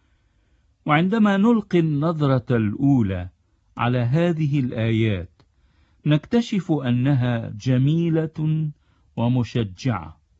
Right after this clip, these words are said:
ولكنها أثارت داخلي سؤالاً: هل يمكن أن يعمل الإنسان الخير دون الشر؟ وعندما فكرت في شهوات الإنسان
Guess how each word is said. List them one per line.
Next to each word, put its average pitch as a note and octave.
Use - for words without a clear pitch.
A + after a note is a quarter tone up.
ولكنها C3
أثارت D3+
داخلي B2+
سؤالاً: C3
هل E3
يمكن F#3
أن A2+
يعمل C#3
الإنسان G#2+
الخير B2+
دون B2+
الشر؟ D3+
وعندما B2
فكرت F#3+
في C#3
شهوات A#2+
الإنسان G#2+